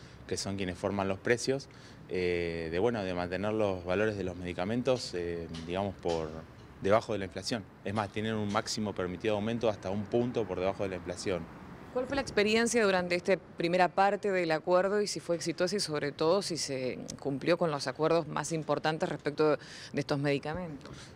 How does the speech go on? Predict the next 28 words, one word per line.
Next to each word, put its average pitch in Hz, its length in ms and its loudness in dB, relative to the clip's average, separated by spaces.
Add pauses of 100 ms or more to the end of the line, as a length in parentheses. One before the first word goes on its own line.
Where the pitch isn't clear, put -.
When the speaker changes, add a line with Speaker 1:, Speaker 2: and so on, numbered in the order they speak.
Speaker 1:
Yo 165 220 6
creo 160 220 4
que 123 140 4
el 101 680 2
acuerdo 127 420 4
en 107 100 0
principio 104 800 2
hasta 92 200 -2
ahora 117 140 6
es 107 60 -2
positivo, 135 720 2
digamos, 113 560 -2
eh, 92 240 -4
todo 110 160 2
lo 101 140 2
que 92 80 0
garantice 92 640 0
el 92 100 2
acceso 104 540 0
al 92 120 2
medicamento 92 1080 0
de 85 100 -2
la 87 100 -2
población 85 460 -2
en 98 80 -2
general 95 400 0
es 95 80 -8
positivo. 101 600 0